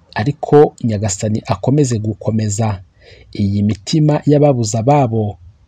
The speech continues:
Nubwo uyu Madamu Nyirabagenzi yatangazaga ibi ngibi, ariko kandi yeruye avuga yuko nta cyizere na gito gihari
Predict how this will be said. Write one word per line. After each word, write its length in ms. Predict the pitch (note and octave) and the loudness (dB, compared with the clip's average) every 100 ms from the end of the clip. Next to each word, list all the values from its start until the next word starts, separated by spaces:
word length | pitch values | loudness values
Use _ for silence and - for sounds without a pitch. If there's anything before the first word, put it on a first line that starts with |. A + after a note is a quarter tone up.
| _ - - - - - - - - | _ -20 -20 -20 -20 -20 -20 -20 -6
Nubwo 640 | G#2 D#3+ G3 D#3+ F3 F3 - | 4 6 6 4 2 2 0
uyu 300 | - A#2+ A2+ | -6 -2 -2
Madamu 840 | A2 G#2+ A2 D3+ D3 A2+ G#2+ G#2 - | -2 -2 2 2 4 2 0 -4 -6
Nyirabagenzi 1120 | G#2 G#2+ A2 G#2+ G2+ A2+ G#2+ G#2+ F#2+ G#2+ G2+ - - - - - - - - | -2 0 2 2 0 -2 -2 -4 -4 -4 -4 -10 -18 -20 -20 -20 -20 -14 -4
yatangazaga 1000 | G#2 A#2+ - C#3+ A2+ A2+ G#2+ G#2 A2 A#2 - | -2 0 0 2 2 0 -2 -4 -6 -8 -6
ibi 260 | A2+ G#2 C#3+ | -4 0 0
ngibi, 480 | C#3 D3 D3 D3+ D3+ D3 - - - - - - - - - - - | 2 2 4 2 0 -4 -12 -20 -20 -20 -20 -20 -20 -20 -20 -20 -10
ariko 360 | - B2+ D#3+ B2+ G#2 | -2 0 0 -2 -2
kandi 640 | - C#3+ C#3 G#2+ G#2+ G2+ G2 - | 2 4 4 2 0 -2 -6 -8
yeruye 840 | G2 G#2 C#3+ D#3+ A2+ G#2 G#2 G#2 - - | 0 6 6 6 4 2 0 -2 -6 -8
avuga 380 | - A2 C#3 D3 | -4 0 0 2
yuko 320 | C#3+ D3 C#3+ C#3+ | 2 2 0 -4
nta 240 | C3 D3+ B2+ | -2 -4 -4
cyizere 540 | - C3+ B2+ A#2+ G#2 | -2 -2 0 -2 -2
na 120 | A2 | 0
gito 320 | C3+ C#3+ - A2+ | 0 0 -2 -4
gihari 600 | G2+ G#2 - D#3 D3+ | -2 -4 0 2 2